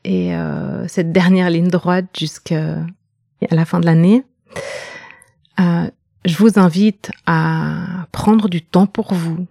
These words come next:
des moments de vide pour vous ressourcer, à faire attention à votre nourriture, à pratiquer du sport, à méditer,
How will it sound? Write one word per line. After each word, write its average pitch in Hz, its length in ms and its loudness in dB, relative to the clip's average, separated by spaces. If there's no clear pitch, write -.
des 170 160 2
moments 190 360 4
de 170 100 2
vide 160 580 0
pour 180 140 -2
vous 170 160 -2
ressourcer, 185 840 0
à 180 80 -4
faire 185 200 0
attention 190 520 0
à 208 60 2
votre 196 260 -2
nourriture, 202 1040 2
à 180 140 -4
pratiquer - 440 -2
du 190 120 -2
sport, 196 840 -2
à 196 440 -4
méditer, 208 800 2